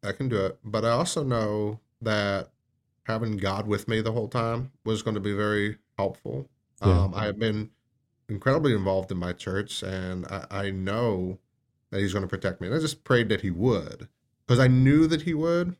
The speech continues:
Speaker 1: But at the same time, I was also, if you're doing this for your glory, then that's what matters. I mean, whether it's I s-, survive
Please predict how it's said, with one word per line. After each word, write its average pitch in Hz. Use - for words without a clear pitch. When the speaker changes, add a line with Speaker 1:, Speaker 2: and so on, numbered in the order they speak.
Speaker 1:
But 120
at 120
the 131
same 135
time, 131
I 104
was 104
also, 110
if 117
you're 131
doing 156
this 135
for 107
your 107
glory, 117
then 98
that's 101
what 95
matters. 76
I -
mean, 95
whether 110
it's 110
I 104
s-, -
survive 143